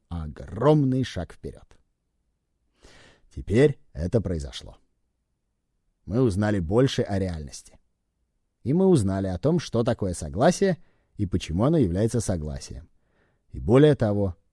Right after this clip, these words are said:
мы можем доказать это не с помощью каких-то эзотерических средств. Нет. Это так же легко, как доказать утверждение о том, что если поднять стул в воздух и отпустить,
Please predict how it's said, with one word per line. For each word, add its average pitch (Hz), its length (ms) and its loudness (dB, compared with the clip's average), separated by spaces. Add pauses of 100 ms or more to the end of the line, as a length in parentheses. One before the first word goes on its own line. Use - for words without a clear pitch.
(120)
мы 92 160 -4
можем 110 300 2
доказать 101 680 0
это 156 200 0
не 123 200 2
с - 80 -6
помощью 101 460 -2
каких-то 107 440 -2
эзотерических 101 720 -2
средств. - 500 -12 (340)
Нет. 78 240 -10 (1300)
Это 98 180 -4
так 117 200 0
же 104 80 0
легко, 95 360 2
как 101 140 -4
доказать 101 400 -2
утверждение 101 560 -2
о 90 60 -4
том, 143 240 4 (280)
что - 160 0
если 110 280 4
поднять 117 500 2
стул 98 340 -2
в 85 60 -4
воздух 95 420 -2
и 113 80 -8
отпустить, 101 640 0